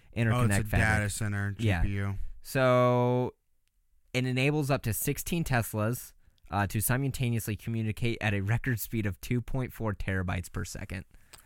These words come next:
Speaker 2: Holy
Speaker 1: <laughs>
Speaker 2: shit. How much is it?
Speaker 1: Uh,
Speaker 2: What's the price tag?
Speaker 1: that would be,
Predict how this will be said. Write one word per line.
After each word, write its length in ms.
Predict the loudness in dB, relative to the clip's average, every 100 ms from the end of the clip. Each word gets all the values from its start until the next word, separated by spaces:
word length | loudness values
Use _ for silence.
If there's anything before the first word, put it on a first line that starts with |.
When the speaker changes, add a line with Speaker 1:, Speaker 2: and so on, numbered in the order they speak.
| -2
Speaker 2:
Holy 680 | 2 4 2 8 8 8
Speaker 1:
<laughs> 60 | 4
Speaker 2:
shit. 640 | 0 -2 0 2 2 0 -2 -4 -6 -8 -2
How 100 | 0
much 220 | 0 0
is 140 | 0
it? 120 | -2 -6 -18 -20 -20 -10 0
Speaker 1:
Uh, 520 | 2 4 2 2 2
Speaker 2:
What's 180 | 2 2
the 80 | 2
price 300 | 2 2 2
tag? 300 | 0 2 6
Speaker 1:
that 200 | 6 6
would 160 | 0
be, 240 | 0 0